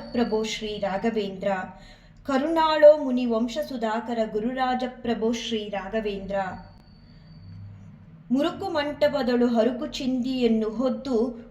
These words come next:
ಉರಿಯುವ ಬೆಂಕಿಯಲ್ಲಿ ಪರಿಮಳ ರಚಿಸಿದೆ.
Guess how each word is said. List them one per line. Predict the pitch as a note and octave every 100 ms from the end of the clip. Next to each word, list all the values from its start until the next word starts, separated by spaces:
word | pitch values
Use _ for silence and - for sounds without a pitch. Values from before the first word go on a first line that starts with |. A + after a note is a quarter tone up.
| -
ಉರಿಯುವ | B3 D4 E4 D4+
ಬೆಂಕಿಯಲ್ಲಿ | A3+ G#3+ A#3+ C#4 C4+ A3 G#3+ A#3+ G#3+
ಪರಿಮಳ | G#3+ A3 A#3 C4+ C4 A3+
ರಚಿಸಿದೆ. | G#3 G3+ A3+ A#3 G3 G3+ -